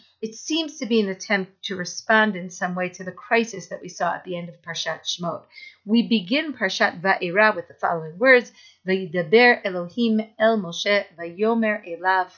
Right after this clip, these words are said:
ani Adonai." And God spoke to Moshe, and he said to him, "I am God, Va'era el Avraham, el Yitzchak, ve'el Yaakov, ve'el Shaddai, u'shmi Adonai lo nodati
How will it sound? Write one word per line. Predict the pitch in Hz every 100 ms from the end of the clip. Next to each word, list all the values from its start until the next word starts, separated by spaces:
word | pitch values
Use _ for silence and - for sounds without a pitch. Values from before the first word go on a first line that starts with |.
| - 185
ani | 185 170 180 180 -
Adonai." | 175 160 165 165 160 - - - - - - -
And | 170
God | 160 214 233
spoke | - 196 202
to | 190
Moshe, | 175 170 196 202
and | 165
he | 156
said | 156 196 190
to | -
him, | 175 170 _ _ _ _
"I | - 240 247
am | 190 175
God, | 180 180 175 190 -
Va'era | 151 185 - 196 180 202 240 247 -
el | 214 -
Avraham, | - 156 165 262 262 240 240 - -
el | 175
Yitzchak, | 165 - - - 240 240 -
ve'el | 180 170 165
Yaakov, | - - 220 214 196 185 - - _ -
ve'el | 185 - 254 269 269
Shaddai, | - 170 175 180 180 180 -
u'shmi | 208 - - 240 254 302 311 -
Adonai | 240 220 214 175 175 170
lo | 175 190
nodati | 185 175 156 170 165 170 170